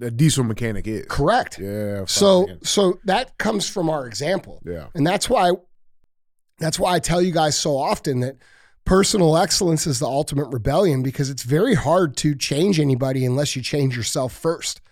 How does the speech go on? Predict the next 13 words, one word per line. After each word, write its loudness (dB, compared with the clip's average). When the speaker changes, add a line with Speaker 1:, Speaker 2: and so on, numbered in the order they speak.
Speaker 2:
It's -4
impossible, 2
actually. -8
So, 2
and 0
that's -2
where 0
a 0
lot 0
of 2
leaders 2
fuck -6
up. 2